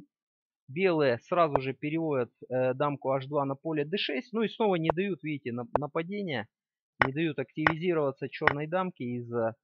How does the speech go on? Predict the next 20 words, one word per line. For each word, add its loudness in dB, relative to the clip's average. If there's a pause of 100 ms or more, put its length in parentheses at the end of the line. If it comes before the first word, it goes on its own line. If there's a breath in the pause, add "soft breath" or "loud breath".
(320)
простой 0
ловли. 0 (680)
Поэтому 0
чёрным 2
приходится -2
снова 0
уходить -2
назад. 0 (580)
Тогда 2
переводим -2 (120)
ш-, -16
э, 4
дамку 0
а 4
семь -4
на, -2 (160)
э, -2
поле -2
б -4
восемь. -6